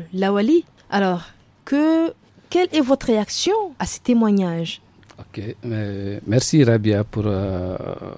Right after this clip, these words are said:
Speaker 2: l'invitation et l'honneur que vous me faites, donc, euh, d'assister à cette émission. Bon, en fait, euh, ces deux victimes, c'est des cas déplorables quand même. Euh,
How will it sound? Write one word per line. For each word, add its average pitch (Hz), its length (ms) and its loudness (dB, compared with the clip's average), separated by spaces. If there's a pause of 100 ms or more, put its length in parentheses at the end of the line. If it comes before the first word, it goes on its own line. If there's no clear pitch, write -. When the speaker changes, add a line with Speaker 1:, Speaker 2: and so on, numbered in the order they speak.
Speaker 2:
l'invitation 104 760 -2
et 120 140 2
l'honneur 107 340 0
que 113 100 -6
vous 101 200 -4
me 92 60 -4
faites, 110 340 -4 (460)
donc, 104 280 0
euh, 101 300 0
d'assister 104 600 -2
à 92 800 -4
cette - 260 -6
émission. 110 540 -2 (340)
Bon, 104 140 0
en 101 180 -2
fait, - 360 -2
euh, 73 580 0
ces 98 640 -2 (500)
deux 120 120 6
victimes, 117 480 0
c'est 101 220 -2
des 101 140 -2
cas 120 220 0
déplorables 107 720 -2
quand 85 140 -4
même. 151 180 0 (560)
Euh, 90 840 -2